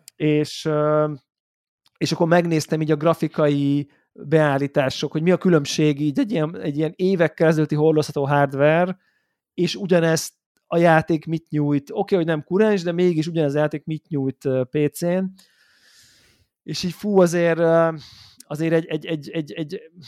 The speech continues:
hát lehet, hogy a fél generáció erős, de nem vagyok benne biztos, hogy erős így a különbség. A játék lényegén mindez nem változtat, nem lesz tőle jobb játék, nem lesz tőle érzésebb, atmoszférikusabb,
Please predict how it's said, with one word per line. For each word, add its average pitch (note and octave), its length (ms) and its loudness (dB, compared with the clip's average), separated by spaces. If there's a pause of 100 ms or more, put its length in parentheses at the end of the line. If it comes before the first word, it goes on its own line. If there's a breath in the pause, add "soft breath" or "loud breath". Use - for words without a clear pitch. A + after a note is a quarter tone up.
(1040 loud breath)
hát - 180 -20
lehet, G#3 260 0
hogy F#3 100 0
a F3 60 2
fél F#3+ 400 4
generáció D#3+ 680 0
erős, D#3 340 0
de D3 120 -2
nem D3+ 320 0
vagyok C3 280 -4
benne C3+ 260 -10
biztos, D3+ 400 -14
hogy D3+ 120 -14
erős - 480 -14
így C#3 260 -4
a C#3 120 -6
különbség. C#3 600 -10 (320 soft breath)
A - 80 -4
játék A#3 420 0
lényegén F#3 580 0
mindez E3+ 380 -2
nem D3+ 240 -6
változtat, D3+ 840 -2
nem E3 300 -6
lesz D3+ 320 0
tőle C#3 380 -2
jobb C#3 280 2
játék, D#3+ 600 -2
nem D3 240 -10
lesz C3+ 200 -10
tőle C#3 260 -12
érzésebb, E3 420 -10 (240)
atmoszférikusabb, E3 1120 -4